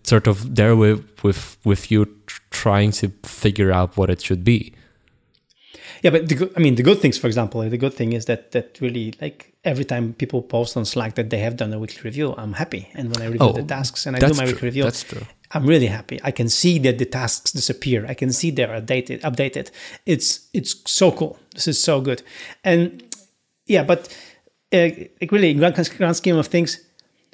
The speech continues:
Speaker 2: well, it brings me a little bit to the subject that I wanted to share today, uh, which, like, a little bit, because, like, the good thing that we have, and this is something that I said,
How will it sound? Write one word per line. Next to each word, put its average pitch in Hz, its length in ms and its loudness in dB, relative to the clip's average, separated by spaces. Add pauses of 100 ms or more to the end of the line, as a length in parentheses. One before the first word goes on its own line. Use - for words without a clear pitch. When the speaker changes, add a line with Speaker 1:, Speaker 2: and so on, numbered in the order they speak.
(100)
Speaker 2:
well, 180 380 2 (800)
it 160 160 2
brings 294 200 6
me 339 80 8
a 311 60 6
little 226 140 6
bit 220 60 -2
to 202 80 2
the 175 100 2
subject 160 320 0
that 151 80 4
I 131 40 4
wanted 151 260 2
to 123 80 -2
share 151 340 2
today, 131 800 -2
uh, 120 60 -4
which, 127 500 -8
like, 135 180 -10
a - 40 -6
little 165 160 4
bit, 123 340 -2
because, - 400 -2 (440)
like, 165 200 -2 (1160)
the 165 120 2
good 233 260 0
thing 226 200 2
that 156 160 4
we 180 140 2
have, 117 400 -6
and 131 160 -2
this 143 120 -2
is - 360 -8
something 120 360 -4
that 127 160 -6
I 143 40 -10
said, 117 280 -8